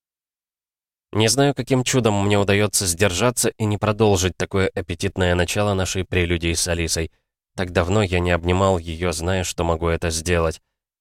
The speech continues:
Что она желает этого не меньше меня, что позволяет и нет преград в виде недомолвок. Я переживал, что Алиса обидится, что не поймёт меня, но как же она меня удивила, поцеловав.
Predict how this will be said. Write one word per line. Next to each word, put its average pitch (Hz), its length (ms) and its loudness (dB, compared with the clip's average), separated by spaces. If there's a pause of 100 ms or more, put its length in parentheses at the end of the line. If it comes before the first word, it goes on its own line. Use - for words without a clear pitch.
Что 110 220 -2
она 113 260 2
желает 107 480 0
этого 107 240 2
не 95 120 0
меньше 101 320 0
меня, 90 360 -2 (340)
что - 220 -4
позволяет 92 580 0
и 87 60 -2
нет 92 260 0
преград 87 440 0
в 82 60 -8
виде 82 280 -2
недомолвок. 85 680 0 (540)
Я 110 140 0
переживал, 123 500 4
что 120 220 0
Алиса 110 320 2
обидится, 104 500 -2 (320)
что - 220 -2
не 95 100 2
поймёт 98 460 0
меня, 87 260 0 (420)
но 98 120 -2
как 104 120 -2
же 101 120 0
она 95 160 0
меня 95 260 -2
удивила, 90 460 0
поцеловав. 78 640 0